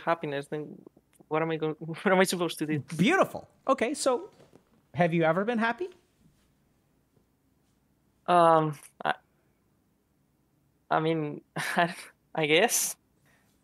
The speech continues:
Speaker 2: Well,
Speaker 1: It's, I, I have had moments of happiness,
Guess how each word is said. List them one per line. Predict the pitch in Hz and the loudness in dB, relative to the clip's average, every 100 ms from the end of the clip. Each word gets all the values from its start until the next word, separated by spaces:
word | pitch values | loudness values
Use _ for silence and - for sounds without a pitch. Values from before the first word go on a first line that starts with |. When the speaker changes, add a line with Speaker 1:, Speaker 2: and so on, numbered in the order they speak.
| _ _ _ _ _ _ _ _ _ - | _ _ _ _ _ _ _ _ _ 2
Speaker 2:
Well, | 160 147 - | 2 2 -6
Speaker 1:
It's, | 175 175 - - - _ - _ _ _ _ _ - | -8 -6 -6 -8 -12 _ -20 _ _ _ _ _ 2
I, | 175 | 4
I | 160 | 6
have | 202 262 | 4 2
had | - 185 151 | 2 0 0
moments | 156 190 220 220 | 0 0 -2 -4
of | 220 208 | -8 -2
happiness, | 208 214 220 240 - | -4 -2 -6 -8 -16